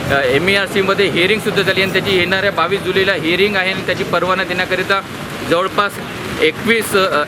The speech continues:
एकवीस विभागा-, एकोणतीस विभागामध्ये तो समांतर वीज वितरण परवाना लागू करण्याचा आहे आणि याचा आमचा सर्वांचा विरोध आहे. आमचे समस्त ग्राहकांना सुद्धा विनंती आहे की या समांतर वीज वितरण परवान्यामुळे सगळ्या ग्राहकांचे, सामान्य वर-,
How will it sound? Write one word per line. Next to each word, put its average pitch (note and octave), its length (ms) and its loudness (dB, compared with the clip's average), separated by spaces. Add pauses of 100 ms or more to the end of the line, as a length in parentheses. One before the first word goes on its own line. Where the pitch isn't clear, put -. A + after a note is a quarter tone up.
एकवीस F#3+ 320 0
विभागा-, F#3+ 480 0
एकोणतीस G#3+ 440 0
विभागामध्ये G#3 640 2 (100)
तो G3 160 0
समांतर F3+ 380 -4
वीज F3+ 100 -2
वितरण F3+ 300 0
परवाना F3 340 -2
लागू D#3+ 220 -4
करण्याचा E3+ 340 -4
आहे - 360 -8
आणि E3 120 -2
याचा F3 240 0
आमचा F3 300 -4
सर्वांचा F3+ 480 -2
विरोध E3+ 320 0
आहे. E3 180 -2 (320)
आमचे F3 400 0
समस्त F#3 420 -2
ग्राहकांना F#3 540 -2
सुद्धा G3 240 -2
विनंती F#3 420 0
आहे F#3+ 100 2
की F3+ 180 0
या F#3+ 140 0
समांतर F#3 360 -2
वीज F3+ 140 -2
वितरण F#3 260 0
परवान्यामुळे F3+ 600 0 (320)
सगळ्या E3+ 300 2
ग्राहकांचे, E3+ 440 -2
सामान्य F#3 440 -2
वर-, F#3 400 0